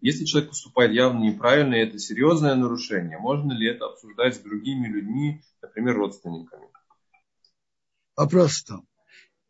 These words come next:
Speaker 2: если можно ему самому сказать, чтобы он и с-, самому сказать, что это нехорошо,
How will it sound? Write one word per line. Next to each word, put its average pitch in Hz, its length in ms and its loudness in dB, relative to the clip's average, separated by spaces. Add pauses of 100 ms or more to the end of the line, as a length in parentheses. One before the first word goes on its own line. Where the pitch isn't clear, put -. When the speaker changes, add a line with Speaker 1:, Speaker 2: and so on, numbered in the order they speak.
(640)
Speaker 2:
если 180 440 2
можно 175 440 4
ему 165 260 2
самому 147 540 0
сказать, 107 1120 -8 (680)
чтобы 135 280 0
он 131 160 4
и 127 60 2
с-, - 180 -8 (400)
самому 139 580 2
сказать, 120 500 -6
что - 160 -4
это 120 160 -2
нехорошо, 107 1000 -6